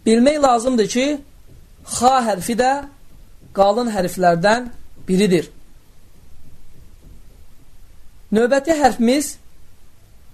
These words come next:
dəl hərfidir. Dəl hərfi də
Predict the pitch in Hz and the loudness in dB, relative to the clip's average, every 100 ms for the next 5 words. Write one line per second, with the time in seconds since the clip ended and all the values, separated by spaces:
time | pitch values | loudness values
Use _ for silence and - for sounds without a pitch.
0 | - - 170 240 240 190 165 - 151 147 | -8 0 4 4 2 -2 -4 -6 -8 -10
1 | - - - - - - - - - - | -14 -20 -20 -20 -20 -20 -20 -20 -20 -20
2 | - - - - - - - 175 226 320 | -20 -20 -20 -20 -20 -20 -6 0 2 4
3 | 285 240 220 240 247 | 2 0 0 0 2